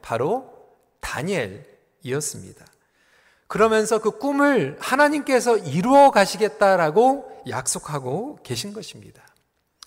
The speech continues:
성도 여러분, 누구나 꿈을 꿉니다. 여러분들도 꿈을 꾸실 것입니다. 근데 문제는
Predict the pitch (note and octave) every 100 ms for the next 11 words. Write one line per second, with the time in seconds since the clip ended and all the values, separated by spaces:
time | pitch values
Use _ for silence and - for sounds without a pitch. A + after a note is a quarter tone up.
0 | _ _ _ - - _ _ _ _ -
1 | G#3 G#3 A3 G#3+ G#3+ E3+ C#3 F#3 C#4 B3+
2 | D#3 C#3 - - - _ _ C#4 C#4+ -
3 | G3 B2 - - - _ _ _ - C3+
4 | D#3+ A3 A#3 A3 G#3+ D4 C#4 G3+ B2+ B2
5 | D3+ F3 - - A#3+ - - - B2 G#2
6 | - - _ _ _ _ _ _ _ _
7 | A3+ D#3 G3 A#3+ C4 F#3